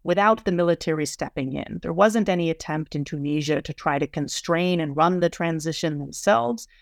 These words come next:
The military didn't have those interests that it needed to preserve. And on the contrary, the Tunisian military gained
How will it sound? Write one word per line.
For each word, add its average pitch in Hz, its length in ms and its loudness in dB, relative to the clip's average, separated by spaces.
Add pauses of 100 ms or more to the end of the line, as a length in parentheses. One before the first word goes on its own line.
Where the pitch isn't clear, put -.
(100)
The 214 80 0
military 240 420 4
didn't 196 240 0
have 170 220 0
those 160 220 0
interests 165 460 -2
that 143 160 -4
it 156 100 -6
needed 156 380 0
to 156 100 -6
preserve. - 560 -8 (440)
And 190 120 2
on 202 100 6
the 214 80 2
contrary, 233 720 2
the 190 80 -2
Tunisian 180 460 0
military 175 480 2
gained 180 500 0